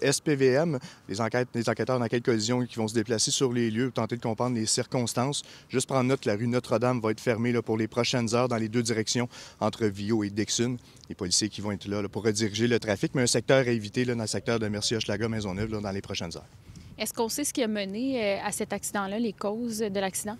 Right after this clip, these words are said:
Speaker 1: C'est ce qu'on va tenter de déterminer, là, à savoir, euh, si la vitesse, euh, l'alcool, est-ce qu'il y a un autre véhicule qui aurait été impliqué.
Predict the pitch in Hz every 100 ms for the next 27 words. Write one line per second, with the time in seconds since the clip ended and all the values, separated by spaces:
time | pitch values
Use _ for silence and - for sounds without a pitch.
0 | - 127 - 139 135 135 165 147 139 143
1 | 127 120 143 131 120 117 113 127 131 120
2 | 107 - 117 113 104 135 131 - 120 113
3 | 110 131 135 117 - 117 127 120 120 131
4 | 131 117 117 110 120 110 104 135